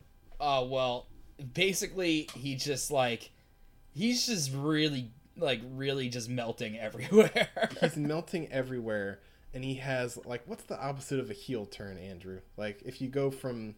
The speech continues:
Speaker 2: bad to good. Or is that just
Speaker 1: Oh, just a face turn.
Speaker 2: Oh, that's a
Speaker 1: Yeah,
Speaker 2: face
Speaker 1: he,
Speaker 2: turn?
Speaker 1: he, he, he goes face as fuck. 'Cause
Speaker 2: Yeah,
Speaker 1: then he's
Speaker 2: okay.
Speaker 1: just like, "You know what, JoJo?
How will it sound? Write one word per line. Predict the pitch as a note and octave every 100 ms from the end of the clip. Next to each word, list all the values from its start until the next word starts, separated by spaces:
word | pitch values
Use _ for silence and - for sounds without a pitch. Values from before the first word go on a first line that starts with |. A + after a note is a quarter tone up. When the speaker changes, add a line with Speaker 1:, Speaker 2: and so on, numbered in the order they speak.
| - - - -
Speaker 2:
bad | B2 A2+ -
to | G#2
good. | F#2 G2 E2+ F2+ - - - - - - A#2
Or |
is | A#2
that | C3
just | - G3+
Speaker 1:
Oh, |
just | D3 E3
a | E3+
face | E3 C3 -
turn. | C3 A#2+
Speaker 2:
Oh, | C#3
that's | C3
a | F3
Speaker 1:
Yeah, | D#3+
Speaker 2:
face | C3 D#3+
Speaker 1:
he, |
Speaker 2:
turn? | E3 F3+
Speaker 1:
he, |
he, | G#3+ F3 G#3
he | F3+ A3
goes | A3 A#3+ F#3+
face | - F#3 E3+ -
as | G#2+
fuck. | - - F3 A2+ -
'Cause | - - B2+
Speaker 2:
Yeah, | C#3 B2+
Speaker 1:
then | F#3+
he's | G3+ F3
Speaker 2:
okay. | -
Speaker 1:
just | E3 -
like, | E3+ D3 C#3
"You | D#3+
know | F#3
what, | G3 G#3 F3+
JoJo? | G3+ G#3+ F#3+ A3 A3 G#3+